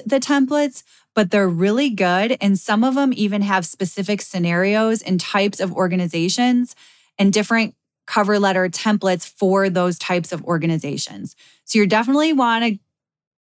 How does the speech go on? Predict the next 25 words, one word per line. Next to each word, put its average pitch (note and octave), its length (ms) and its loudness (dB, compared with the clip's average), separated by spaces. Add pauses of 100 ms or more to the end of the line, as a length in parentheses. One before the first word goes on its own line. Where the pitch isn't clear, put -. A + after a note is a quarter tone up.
grab G#3+ 340 2
this C4+ 220 2 (100)
free B3+ 280 2
gift G3 360 2
if F#3+ 180 -2
you G#3+ 360 2
are G#3 200 0
stuck G3+ 480 0
or F#3 180 2
getting F#3+ 280 2
ready F3+ 320 0
to F3+ 180 -8
write E3 360 0
a E3 60 -6
cover - 300 -6
letter. - 300 -12 (880)
So A3 320 4
that's A3+ 400 2
all G4+ 160 4
I F#4+ 60 2
have D#4 500 2
for D4+ 160 2
this C4 240 0
week. F3+ 460 0
As C#4 320 2